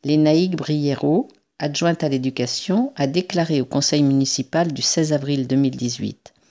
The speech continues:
De nouvelles concertations seraient sans doute nécessaires pour prendre en compte les contraintes que fait peser la sectorisation des collèges sur les familles. »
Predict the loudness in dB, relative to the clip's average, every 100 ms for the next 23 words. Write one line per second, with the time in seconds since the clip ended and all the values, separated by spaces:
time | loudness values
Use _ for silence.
0 | _ -20 _ -4 2 4 6 4 2 0
1 | 0 0 0 0 0 -2 0 0 2 2
2 | 4 2 2 0 0 -2 -2 -2 -2 -6
3 | -14 -4 0 2 0 0 -4 -2 -6 -2
4 | -2 -2 -2 0 0 -2 -6 -4 -4 -4
5 | 0 0 2 0 0 -2 -4 -2 -4 -2
6 | -2 -2 0 0 0 -2 -2 0 -2 -2
7 | -2 -2 -2 0 0 0 -4